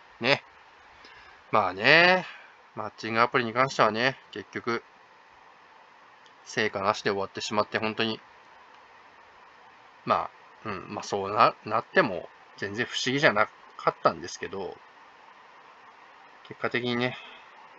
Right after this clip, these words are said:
特に何も成果なしってことになってしまったんで、まあ、そこはちょっと、なかなかうまくいかない部分であるんで、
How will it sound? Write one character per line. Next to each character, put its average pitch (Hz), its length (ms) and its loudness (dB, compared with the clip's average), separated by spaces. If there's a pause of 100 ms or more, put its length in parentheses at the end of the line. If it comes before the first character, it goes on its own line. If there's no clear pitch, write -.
(240)
特 120 200 -4
に 90 160 -8
何 104 240 -2
も 110 80 -2
成 117 240 0
果 87 120 -8
な 104 140 0
し - 120 -2
っ - 20 -20
て - 80 -8
こ - 100 -20
と 87 100 -12
に 87 60 -10
な 90 120 -10
っ - 20 -12
て - 100 -16
し - 120 -8
ま 90 80 -6
っ - 100 -20
た 107 100 2
ん 98 100 -6
で、 135 360 6 (800)
ま - 60 -18
あ、 - 20 -18
そ - 120 -10
こ 120 120 0
は 113 80 4
ち 120 100 -2
ょ - 40 0
っ - 60 -20
と、 82 200 -8 (2000)
な 98 140 -2
か 98 100 -4
な 95 100 -4
か 92 160 -2
う 98 60 -2
ま 107 160 2
く 95 80 -8
い 95 80 -8
か 107 160 2
な 110 140 6
い 107 140 -2 (1500)
部 131 100 0
分 110 160 2
で 98 80 -2
あ 104 140 8
る 113 80 0
ん 95 100 -4
で、 73 160 -4